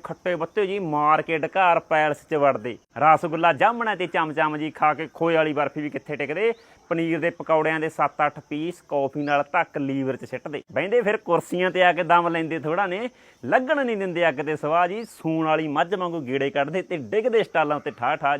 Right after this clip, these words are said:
ਟਿੱਕੀ ਤੇ ਕਚੌਰੀ ਵਿੱਚ ਹੀ ਗੋਲ ਗੱਪੇ ਖਾ ਕਰਦੇ ਨੇ ਪੂਰੀ ਪੈਗ ਦੀ ਵੀ ਘਾਟ ਨੂੰ।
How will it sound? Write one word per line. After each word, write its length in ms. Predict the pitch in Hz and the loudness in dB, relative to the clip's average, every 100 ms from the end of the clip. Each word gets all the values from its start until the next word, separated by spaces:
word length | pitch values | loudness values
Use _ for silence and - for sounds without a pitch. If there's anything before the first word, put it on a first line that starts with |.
| - _ _ | -6 _ _
ਟਿੱਕੀ 220 | 196 180 | -4 -2
ਤੇ 120 | 175 175 | -4 -4
ਕਚੌਰੀ 400 | - 175 175 170 | 0 0 2 -2
ਵਿੱਚ 180 | 165 | -4
ਹੀ 60 | 180 | -4
ਗੋਲ 260 | 151 160 151 | -2 0 0
ਗੱਪੇ 220 | - 156 | -2 0
ਖਾ 160 | 160 | 0
ਕਰਦੇ 400 | 156 165 190 156 | 2 0 0 -2
ਨੇ 100 | 156 | -4
ਪੂਰੀ 340 | 147 156 147 147 | -8 -8 -8 -6
ਪੈਗ 220 | 156 131 | -6 -6
ਦੀ 220 | 127 139 | -4 -6
ਵੀ 120 | 143 170 | -4 2
ਘਾਟ 160 | 170 | 2
ਨੂੰ। 240 | 147 208 | 0 -8